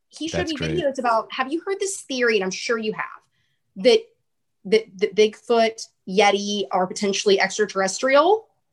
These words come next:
Speaker 1: Have you heard this
Speaker 2: Go ahead.
Speaker 1: particular? Okay.
Speaker 2: I, I've heard.
Speaker 1: He, what do you think?
Speaker 2: Go ahead. So
Speaker 1: That's what he thinks. I
Speaker 2: I'll
Speaker 1: don't know
Speaker 2: be
Speaker 1: what I
Speaker 2: honest,
Speaker 1: think.
Speaker 2: I have not looked into it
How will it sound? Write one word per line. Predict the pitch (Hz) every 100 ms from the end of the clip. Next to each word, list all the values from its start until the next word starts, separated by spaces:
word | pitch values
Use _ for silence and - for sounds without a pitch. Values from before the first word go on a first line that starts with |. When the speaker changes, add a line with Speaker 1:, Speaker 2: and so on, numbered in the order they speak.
| _ -
Speaker 1:
Have | 208
you | 220
heard | 226 233
this | 330 359 - - _ _ _ _ - - -
Speaker 2:
Go | 107
ahead. | 107
Speaker 1:
particular? | 98 - 247 247 - - - - _
Okay. | - 339 370 - -
Speaker 2:
I, | 98
I've | 117 135 135
heard. | 151 151 143
Speaker 1:
He, | 269 285 311 330 - _ _ _
what | 240 392
do |
you | 480 508 494
think? | 523 196
Speaker 2:
Go | 87
ahead. | 87 82 78 - _ _ - - _
So | - - 160 151 147 147 143 - - - - _ _ _ _ - - - -
Speaker 1:
That's | 190 277
what |
he | 294 381
thinks. | 320 269 262 -
I | 139
Speaker 2:
I'll | 170
Speaker 1:
don't | -
know | 196
Speaker 2:
be |
Speaker 1:
what | 180
I | 170
Speaker 2:
honest, | 175 170 -
Speaker 1:
think. | -
Speaker 2:
I | 120 135
have | 127 131 120
not | 117 120
looked | 135 139 -
into | 135 123 123
it | 120 123